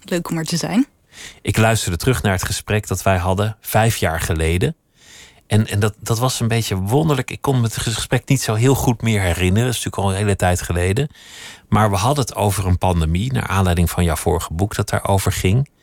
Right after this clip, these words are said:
Speaker 2: En in, in dat gesprek zaten eigenlijk heel veel dingen die nu gebeuren als een soort voorspelling. Maar, maar wat me opviel was de toon. We hadden het eigenlijk alsof, ja, misschien gaat het morgen wel regenen.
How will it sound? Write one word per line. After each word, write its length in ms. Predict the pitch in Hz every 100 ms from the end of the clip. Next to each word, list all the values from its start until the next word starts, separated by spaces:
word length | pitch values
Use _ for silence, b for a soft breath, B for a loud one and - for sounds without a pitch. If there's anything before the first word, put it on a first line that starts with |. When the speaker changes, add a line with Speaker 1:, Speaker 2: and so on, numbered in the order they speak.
| b b b b b b _
Speaker 2:
En 280 | 110 107 104 _ _ _ _ _
in, 260 | - 147 143
in 100 | 123
dat 260 | 123 - - _ _
gesprek 520 | - 120 - 170 175
zaten 260 | 151 123 -
eigenlijk 320 | 131 127 107
heel 180 | 156 160
veel 360 | 139 123 110 _ b b b _
dingen 340 | 110 120 139 117
die 120 | 110
nu 180 | 127 139
gebeuren 720 | - 107 98 92 139 147 127
als 140 | 113
een 80 | 117
soort 220 | - 107
voorspelling. 640 | - 101 - - 143 135 123
Maar, 200 | 113 -
maar 140 | 113
wat 160 | 110 107
me 80 |
opviel 420 | - 143 - 123 113
was 280 | 110 - B B B B B B - - _ _
de 140 | - - _
toon. 400 | - 214 98 71 - _ -
We 60 | 107
hadden 140 | 127
het 80 | 143
eigenlijk 380 | 135 123 123 -
alsof, 140 | 120
ja, 200 | 127 123
misschien 320 | 120 - 123
gaat 180 | 104 110
het 100 | 104
morgen 360 | 107 104 101 101
wel 140 | 98
regenen. 520 | 101 104 90 73 69